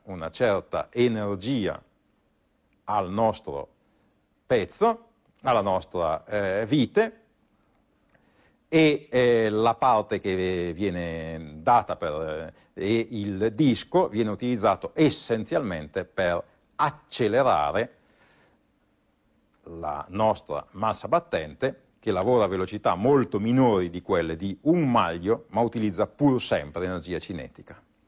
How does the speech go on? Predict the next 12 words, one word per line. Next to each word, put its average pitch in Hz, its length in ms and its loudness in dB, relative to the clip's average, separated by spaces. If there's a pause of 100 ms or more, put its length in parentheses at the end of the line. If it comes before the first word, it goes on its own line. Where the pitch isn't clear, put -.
(1040)
Quando 117 360 4
noi 147 240 6
in 113 100 0
uno 110 200 0
schema 104 680 0 (680)
con 78 160 -6
un 80 160 -14
telaio 120 400 4
di 113 100 -6
questo 123 320 -2
genere 120 480 2 (340)
utilizziamo, 104 880 0